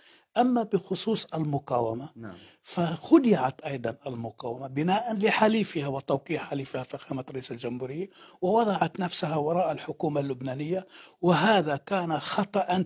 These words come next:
Speaker 1: تاريخيا، لأن المقاومة لا يمكن ولا يمكن أن تكون حليفة لنظام رأسمالي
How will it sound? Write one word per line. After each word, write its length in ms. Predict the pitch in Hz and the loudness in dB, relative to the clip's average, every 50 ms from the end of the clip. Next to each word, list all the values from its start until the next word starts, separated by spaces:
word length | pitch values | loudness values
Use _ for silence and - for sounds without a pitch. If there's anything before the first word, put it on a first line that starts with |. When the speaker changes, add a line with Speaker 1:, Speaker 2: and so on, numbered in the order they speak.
| - | 0
Speaker 1:
تاريخيا، 720 | - 175 170 165 160 160 143 - - 185 156 127 104 - - _ _ _ _ _ _ _ _ _ _ _ - | 0 0 2 2 2 2 2 2 2 2 2 2 0 -4 -10 _ _ _ _ _ _ _ _ _ _ _ -4
لأن 380 | - 240 - 185 190 185 175 | -4 0 2 2 2 4 2
المقاومة 720 | 165 156 156 165 175 165 - - 180 175 180 170 170 160 156 | 2 0 2 2 0 0 4 4 6 6 6 6 4 0 0
لا 220 | 147 160 190 220 | 0 2 4 6
يمكن 560 | 226 220 208 175 143 - - - 143 147 143 147 - _ _ _ _ _ | 6 6 6 4 2 0 -2 -4 -2 -2 -4 -6 -10 _ _ _ _ _
ولا 340 | - 135 151 175 196 190 180 | -4 0 2 4 4 4 4
يمكن 440 | 165 165 175 170 151 - - 151 160 | 4 4 4 2 2 -2 -6 -6 -6
أن 280 | - - 143 139 - _ | -4 -4 -6 -6 -4 _
تكون 500 | 160 131 - - 160 151 156 156 165 - - - _ _ | -6 -6 -4 -6 -6 -4 -4 -4 -6 -6 -10 -20 _ _
حليفة 880 | - - - - - 165 160 160 185 175 160 143 - - 156 143 147 - _ _ _ _ _ _ - | -6 -2 0 2 2 4 4 4 4 4 2 0 0 -4 -6 -6 -6 -8 _ _ _ _ _ _ -4
لنظام 800 | 135 151 160 156 156 147 139 135 151 156 156 151 156 160 160 - - _ _ _ _ _ _ _ _ _ _ - | 0 2 4 6 4 4 4 4 2 2 4 2 0 0 -4 -6 -10 _ _ _ _ _ _ _ _ _ _ -4
رأسمالي 1000 | 139 160 160 160 - - - 165 160 160 160 156 147 151 151 151 160 160 - | -4 -4 -4 -2 -4 -2 0 0 2 2 2 2 2 2 2 2 2 0 -4